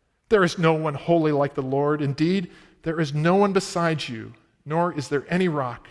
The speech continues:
like our God. Boast no more so very proudly. Do not let arrogance come out of your mouth, for the Lord is a God of knowledge, and with him actions are weighed.'" Let's stop there for a second.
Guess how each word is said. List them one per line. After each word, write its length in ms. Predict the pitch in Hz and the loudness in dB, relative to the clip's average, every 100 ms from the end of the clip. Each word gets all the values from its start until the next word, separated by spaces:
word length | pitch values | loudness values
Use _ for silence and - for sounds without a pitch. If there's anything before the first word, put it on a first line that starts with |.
| _ _ _ 120 | _ _ _ -20
like 160 | 127 | -10
our 100 | 120 | -10
God. 400 | 120 110 104 110 _ _ _ _ _ _ _ | -10 -16 -16 -20 _ _ _ _ _ _ _
Boast 320 | 190 170 - | 2 2 0
no 160 | 151 139 | -2 -2
more 280 | 135 131 | 0 -2
so 140 | 127 131 | -2 -2
very 200 | 135 131 | 0 0
proudly. 520 | - 131 131 143 139 - _ _ _ _ | 0 -2 0 -4 -6 -12 _ _ _ _
Do 100 | 175 | 0
not 180 | 170 175 | 2 4
let 200 | 170 165 | 4 4
arrogance 460 | 147 165 160 160 - | 4 4 2 -4 -6
come 180 | 139 | -4
out 160 | 135 160 | 0 0
of 60 | 147 | 0
your 80 | |
mouth, 360 | 135 135 151 - - - | -2 0 0 0 -12 -20
for 140 | - 143 | -2 0
the 100 | 135 | 2
Lord 520 | 135 175 196 196 190 - - | 2 4 4 2 -2 -18 -20
is 120 | - | -20
a 40 | |
God 360 | - 160 156 156 | -2 0 4 2
of 140 | 127 | 0
knowledge, 680 | 113 113 113 110 - - - _ _ _ _ _ _ | -4 -4 -4 -6 -12 -14 -16 _ _ _ _ _ _
and 120 | 120 | -12
with 260 | 135 165 - | -4 -4 -2
him 240 | 139 127 123 | -6 -6 -6
actions 460 | 147 - 131 127 | -6 -6 -10 -8
are 80 | 127 | -6
weighed.'" 320 | 120 120 120 | -4 -4 -4
Let's 160 | 143 143 | -6 -4
stop 240 | 160 143 | -4 -2
there 140 | 147 135 | -2 -2
for 120 | 143 | -4
a 40 | |
second. 320 | - 131 127 | -4 -8 -8